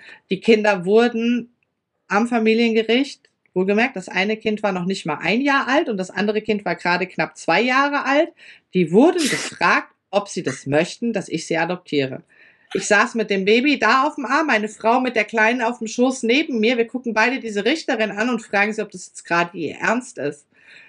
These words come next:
Und sie guckt uns beide an, lächelt und sagt, „Ich muss das fragen.“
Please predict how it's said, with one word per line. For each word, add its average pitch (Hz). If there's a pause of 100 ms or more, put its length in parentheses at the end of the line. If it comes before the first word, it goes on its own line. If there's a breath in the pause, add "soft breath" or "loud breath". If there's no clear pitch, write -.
(180 soft breath)
Und 554
sie 214
guckt 285
uns 233
beide 202
an, 247 (320)
lächelt 285
und 240
sagt, 240
„Ich -
muss 370
das 175
fragen.“ 147